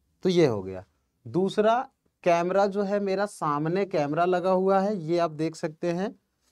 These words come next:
यहाँ पे मैं एक बार इस साइड आ जाता हूँ और आपको दिखाता हूँ कि कैमरा जो है ये रहा हमारा, देखिए, ठीक है, ये कैमरा लगा हुआ है। उसके बाद की जो लाइटिंग है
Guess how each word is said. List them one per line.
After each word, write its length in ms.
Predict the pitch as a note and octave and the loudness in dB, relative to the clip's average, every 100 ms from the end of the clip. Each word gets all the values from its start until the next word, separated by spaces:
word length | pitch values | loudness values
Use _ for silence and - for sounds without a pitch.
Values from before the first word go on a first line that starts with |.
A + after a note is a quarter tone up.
| _ _ _ _ _ _ _ _ _ - | _ _ _ _ _ _ _ _ _ -6
यहाँ 360 | D3+ D#3+ E3+ E3+ | 0 2 0 -4
पे 120 | A#3 C#4+ - | -6 -6 -8
मैं 200 | C#3 E3+ | 2 4
एक 340 | F3+ E3 E3+ D3 | 6 4 0 4
बार 220 | F#3 A3+ C#3+ | 6 6 0
इस 180 | - | -2
साइड 200 | F3 E3+ | 2 6
आ 80 | D#3+ | 6
जाता 300 | E3+ D#3+ F3+ | 8 6 6
हूँ 220 | E3+ F#3 C#4 _ _ _ - | 2 2 -6 _ _ _ -8
और 160 | C3 - | -6 -4
आपको 360 | C3+ C3 E3+ | -4 -4 -6
दिखाता 400 | D#3 D3 D3+ D#3+ | -6 -4 -4 -2
हूँ 160 | D#3+ A3 | -4 -6
कि 100 | - | -6
कैमरा 360 | D3+ C#3+ D3 E3 | -4 -2 0 0
जो 140 | D#3 D#3 | 0 -2
है 140 | D3 | -2
ये 200 | C#3 C#3+ D#3+ | -4 -4 -2
रहा 240 | D3 D3+ | -2 -4
हमारा, 360 | D3+ D3+ F3+ C#4 _ _ _ _ _ _ _ _ - | -4 -6 -6 -10 _ _ _ _ _ _ _ _ -12
देखिए, 380 | G#2 - F2+ G2 _ _ _ _ _ _ _ _ _ _ _ _ _ _ _ - | -10 -12 -18 -18 _ _ _ _ _ _ _ _ _ _ _ _ _ _ _ -10
ठीक 200 | E3 A#3+ | -8 -8
है, 100 | - _ _ _ _ _ _ - | -10 _ _ _ _ _ _ -4
ये 100 | F#3 | -2
कैमरा 320 | F#3+ C3 A#2 G#2+ | 0 -2 -2 -4
लगा 240 | G2 F#2+ | -4 -8
हुआ 220 | F#2 F#2+ | -10 -10
है। 220 | F#2+ F#2+ - _ _ _ _ _ _ _ _ - | -12 -14 -20 _ _ _ _ _ _ _ _ 0
उसके 320 | G3 G3 A#3 | 0 2 0
बाद 420 | F#3 D#3 D3 F#3+ F#3+ | 2 4 6 4 2
की 160 | G#3+ | -2
जो 120 | G3 A3 | 2 4
लाइटिंग 520 | F#3 F3+ E3 A3 G#3 | 4 2 2 0 0
है 400 | F#3+ G3+ G#3 A3 | 0 0 0 -4